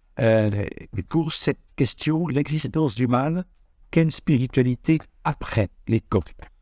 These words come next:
Alors, Dieu est-il mort à Auschwitz ? Cela, on l'a beaucoup dit. C'était plutôt éclipsé,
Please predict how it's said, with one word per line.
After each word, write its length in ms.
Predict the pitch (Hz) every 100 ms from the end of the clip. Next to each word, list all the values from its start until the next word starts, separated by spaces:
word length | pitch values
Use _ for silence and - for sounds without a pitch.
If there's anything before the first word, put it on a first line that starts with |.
| _ _ _ _ _ -
Alors, 220 | 110 - _ _ _ - 98
Dieu 280 | 107 151 110 - -
est-il 380 | 107 - 117 101
mort 320 | 98 127 110
à 160 | - 98
Auschwitz ? 340 | 92 78 98
Cela, 440 | - 110 107 117 95 _ _
on 80 | 104
l'a 180 | 92 92
beaucoup 340 | 123 - 135
dit. 320 | 123 156 185 - _ _ _ _ _
C'était 320 | - 131 147
plutôt 400 | - 143 160 156 -
éclipsé, 800 | 135 - 143 - - 175 202